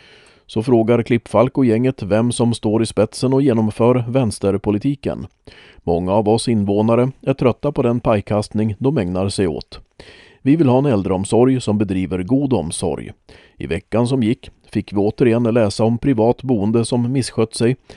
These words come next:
där personalen inte hinner med de äldre. Vanvård. När det väl upptäcks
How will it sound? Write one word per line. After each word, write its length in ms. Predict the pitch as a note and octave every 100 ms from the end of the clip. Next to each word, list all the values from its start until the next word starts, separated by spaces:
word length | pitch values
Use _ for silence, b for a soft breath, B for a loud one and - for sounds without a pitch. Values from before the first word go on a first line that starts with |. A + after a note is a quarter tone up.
| B B
där 180 | - B2+
personalen 600 | C3+ D3 C3+ A2 B2 C3+
inte 220 | A2+ -
hinner 200 | A#2 C3
med 180 | A2+ G2+
de 120 | C#3
äldre. 380 | G#2 B2 F#2+ C2 - _ _ _
Vanvård. 760 | G2+ B2+ G2 F#2+ A#2+ F2 B1 D2 - _ _ _ b b b b b
När 160 | - E2
det 100 | E2
väl 200 | E2+ A2
upptäcks 500 | A2 - A#2 -